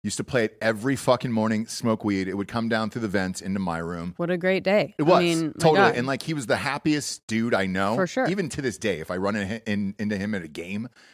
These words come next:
Speaker 1: he's still the happy brother.
Speaker 2: Just smoking weed
Speaker 1: God, the other
Speaker 2: still,
Speaker 1: day he
Speaker 2: right?
Speaker 1: wrote in my post, he was just like, "Man, it's so great to see you living your dreams, man." And then that was it.
Speaker 2: Aw.
Speaker 1: He doesn't, he doesn't, he doesn't hit me up for anything, nothing. It's just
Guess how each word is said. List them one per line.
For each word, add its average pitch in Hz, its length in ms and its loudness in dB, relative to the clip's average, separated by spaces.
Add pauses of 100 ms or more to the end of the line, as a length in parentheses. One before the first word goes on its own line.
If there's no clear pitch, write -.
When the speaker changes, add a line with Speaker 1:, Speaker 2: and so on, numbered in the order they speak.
(160)
Speaker 1:
he's 113 120 -8
still 131 160 -2
the 113 80 0
happy 123 380 -2
brother. 147 640 -8 (100)
Speaker 2:
Just - 240 -14 (120)
smoking 165 520 -4
weed 156 240 0
Speaker 1:
God, 147 80 -6
the 156 120 2
other 147 140 6
Speaker 2:
still, 160 140 8
Speaker 1:
day 160 80 4
he 151 80 6
Speaker 2:
right? 139 80 6
Speaker 1:
wrote 135 120 6
in 123 60 0
my 113 100 4
post, 110 360 0
he 120 40 -6
was 117 120 -6
just 104 120 -10
like, 117 120 -14
"Man, 139 300 -10
it's - 140 -12
so 147 180 -4
great 139 340 -4
to 123 60 -12
see 147 180 -10
you 139 100 -4
living 139 300 -4
your 120 160 -6
dreams, 113 600 -6
man." 110 340 -2
And 113 120 -2
then 113 140 -2
that 123 160 -2
was 180 160 -2
it. 147 220 0
Speaker 2:
Aw. 175 40 -14 (420)
Speaker 1:
He 120 60 -2
doesn't, 139 320 -4
he 139 80 -2
doesn't, 139 300 -4
he 143 80 -4
doesn't 135 140 -4
hit - 180 -10
me 147 80 -4
up 147 140 -4
for 139 100 -2
anything, 143 360 0
nothing. 127 300 0
It's 190 120 0
just 190 40 0